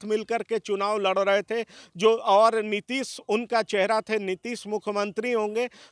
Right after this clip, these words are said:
तो इसको लेकर के, और कांग्रेस भी साथ थी। तो मुस्लिम मतदाताओं का एक बड़ा वर्ग ने उनको वोट किया था और यही वजह रहा कि अठहत्तर सीटों में चौवन सीट जीतने में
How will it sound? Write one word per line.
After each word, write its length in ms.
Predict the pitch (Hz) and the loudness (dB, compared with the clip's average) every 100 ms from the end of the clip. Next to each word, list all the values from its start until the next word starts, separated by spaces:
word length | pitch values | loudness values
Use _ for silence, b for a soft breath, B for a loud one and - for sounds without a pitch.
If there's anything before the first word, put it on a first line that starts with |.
| B | B
तो 100 | 240 | 4
इसको 340 | 226 - 247 | 4 0 0
लेकर 340 | 247 233 233 233 | 2 2 0 -2
के, 120 | 262 | -2
और 120 | 262 | -4
कांग्रेस 580 | - 247 247 294 320 240 | -2 -2 -2 -2 -6 -6
भी 140 | 269 | -8
साथ 240 | - 220 190 | 0 0 0
थी। 280 | - 156 - b b - | -4 -12 -12 b b 0
तो 120 | 294 | 0
मुस्लिम 760 | 196 139 185 269 269 330 311 285 | -2 -6 -4 -2 -2 -4 0 0
मतदाताओं 540 | 240 277 277 277 302 | 2 0 2 0 0
का 160 | 302 294 | 2 2
एक 160 | 269 - | 2 -2
बड़ा 360 | 180 214 262 311 | 2 4 4 4
वर्ग 300 | 262 262 214 | 4 2 0
ने 140 | 269 | -2
उनको 400 | 269 233 233 254 | -2 -2 -2 -2
वोट 300 | 214 185 226 - | 0 2 0 -2
किया 220 | 214 214 | -2 -2
था 120 | 202 | 0
और 120 | 285 269 | -4 0
यही 300 | 226 233 277 | 0 0 0
वजह 360 | 226 208 262 | 0 2 2
रहा 260 | 254 202 240 | 2 2 0
कि 160 | - | -2
अठहत्तर 640 | 240 190 190 208 - 269 226 | -4 -2 -6 -10 -4 -4 -4
सीटों 460 | - 214 - 226 | -6 -6 -2 -2
में 160 | 240 285 | -2 -4
चौवन 560 | - 220 196 208 247 | -2 -2 0 -2 -4
सीट 360 | 233 - 254 262 | -6 -8 -6 -6
जीतने 500 | 233 196 190 220 254 | -6 -6 -4 -4 -2
में 180 | 254 | -2